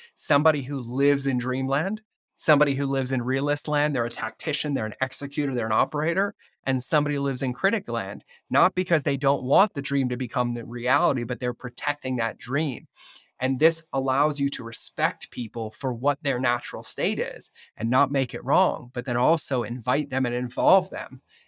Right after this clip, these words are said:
at a deeper level in some other states so that you guys can maximize the results that you're trying to create.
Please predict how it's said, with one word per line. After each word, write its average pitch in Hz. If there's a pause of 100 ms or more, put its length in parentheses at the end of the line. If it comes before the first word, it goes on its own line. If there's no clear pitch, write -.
(100)
at 127
a 127
deeper 131
level 143
in 123
some 120
other 185
states - (240)
so -
that 120
you 139
guys 139
can 120
maximize 127
the 117
results 113
that -
you're 113
trying 107
to 117
create. 110